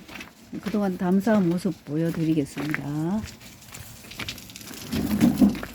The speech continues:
이 대문 옆 부분이고요.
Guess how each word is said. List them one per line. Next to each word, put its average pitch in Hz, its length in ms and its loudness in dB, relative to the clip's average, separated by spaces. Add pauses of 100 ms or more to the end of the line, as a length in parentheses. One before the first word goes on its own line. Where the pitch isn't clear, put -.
(2500)
이 196 220 -2
대문 214 560 2
옆 - 320 0
부분이고요. 185 2000 0